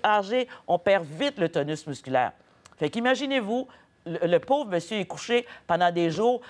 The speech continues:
à regarder les lumières du plafond de l'urgence. Puis, tant que la personne n'a pas été opérée, en plus, il occupe une civière à l'urgence ou on attend un lit pour lui, pour lui à l'étage. Fait, et en plus, ça fait retarder sa sortie de l'hôpital,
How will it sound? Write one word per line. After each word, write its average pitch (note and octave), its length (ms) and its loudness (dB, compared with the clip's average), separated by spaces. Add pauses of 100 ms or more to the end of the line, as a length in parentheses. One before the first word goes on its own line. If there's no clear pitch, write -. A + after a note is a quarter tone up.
(100)
à E3 120 2
regarder F3+ 380 -2
les G3+ 140 2
lumières G3 400 2
du D#3 100 -12
plafond E3+ 400 -2
de G3+ 60 -4
l'urgence. C#3+ 460 0 (420)
Puis, D3+ 560 -4 (640)
tant E4 160 2
que G4 80 -6
la A3+ 100 2
personne D#3+ 400 -4
n'a F3 100 4
pas D#3+ 120 -2
été D3+ 220 -2
opérée, D3 480 -2 (220)
en B2+ 120 0
plus, C4 380 -4 (260)
il D3 120 2
occupe D3 300 -4
une C#3+ 80 -4
civière C#3+ 380 0
à A#2+ 80 0
l'urgence A#2 560 -4 (320)
ou F3 240 0 (400)
on D3 180 2
attend D#3 420 0
un D3 120 -2
lit C#3+ 140 -6
pour C#3+ 200 -2
lui, D3 220 -4
pour C#3 180 -6
lui C#3+ 140 0
à C3+ 80 4
l'étage. F3 440 0 (260)
Fait, E3+ 300 0
et F3+ 80 2
en E3 120 2
plus, D4 400 -4 (480)
ça - 200 -2
fait D#3 200 2
retarder G#3 540 2
sa E3 160 -4
sortie C3+ 320 -4
de D3+ 60 -6
l'hôpital, C3+ 460 -2